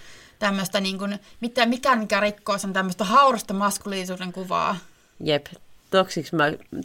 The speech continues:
Speaker 2: toxic masculinity is
Speaker 1: Jep,
Speaker 2: so
Speaker 1: et
Speaker 2: fragile.
Speaker 1: niinku, Karihan on, eihän se nyt oo mikään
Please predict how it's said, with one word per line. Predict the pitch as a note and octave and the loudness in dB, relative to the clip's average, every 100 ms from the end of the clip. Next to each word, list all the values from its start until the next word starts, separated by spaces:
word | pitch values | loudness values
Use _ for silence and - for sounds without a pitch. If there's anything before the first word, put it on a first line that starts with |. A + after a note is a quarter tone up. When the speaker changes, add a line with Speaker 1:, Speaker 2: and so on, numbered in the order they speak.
| - | 0
Speaker 2:
toxic | B3 B3+ - G#3 - | 2 2 0 -2 -2
masculinity | F#3+ F#3 F#3 - G#3+ F3 D#3+ D#3+ | 0 2 2 0 0 0 0 -2
is | G#2+ E3 G3 | -4 -4 0
Speaker 1:
Jep, | |
Speaker 2:
so | F3+ D#3 | 2 2
Speaker 1:
et | D#3 | 2
Speaker 2:
fragile. | D#3+ G#3+ E3+ D3+ | 0 2 0 0
Speaker 1:
niinku, | E3+ - - - - - - | -2 -6 -20 -20 -20 -20 -2
Karihan | A#3+ C4+ C4 A#3+ | 2 4 4 4
on, | A#3+ B3+ A#3+ - - | 4 2 0 -2 0
eihän | G#3+ G#3+ | 2 2
se | |
nyt | G#3+ - | -2 2
oo | G#3 | 2
mikään | G3 F#3 F3+ F#3 | 2 0 -2 -2